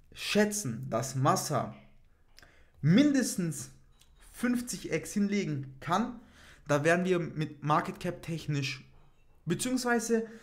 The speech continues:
ich könnte mir sogar gut vorstellen, dass Massa in die Richtung von hundert X hingehen kann. Warum das Ganze dann? Weil ich persönlich der Meinung bin, dass Massa dann die Market Cap von ungefähr halbe Milliarde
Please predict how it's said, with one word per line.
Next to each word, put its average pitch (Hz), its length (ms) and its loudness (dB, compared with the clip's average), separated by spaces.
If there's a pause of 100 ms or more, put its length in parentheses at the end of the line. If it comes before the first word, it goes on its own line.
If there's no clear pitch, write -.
(140)
ich 160 180 -6
könnte 247 300 2
mir 220 120 4
sogar 165 240 0
gut 160 220 -2
vorstellen, 151 440 -2
dass 135 200 -2
Massa 143 300 -2
in 175 220 -4
die 170 80 -2
Richtung 143 440 -2
von 123 340 -4 (420)
hundert 196 400 4
X 143 220 -4
hingehen 139 360 0
kann. 165 380 -2 (640)
Warum 214 320 8
das 262 180 2
Ganze 226 300 4
dann? 160 300 0 (200)
Weil 214 580 4 (640)
ich - 240 -2
persönlich 185 500 2
der 151 140 -2
Meinung 180 420 0
bin, 190 300 2 (380)
dass 160 220 0
Massa 214 280 2
dann 180 160 2
die 151 100 0
Market 214 400 2
Cap 175 280 -4
von 170 200 -8
ungefähr 180 560 -2
halbe 185 320 0
Milliarde 156 840 2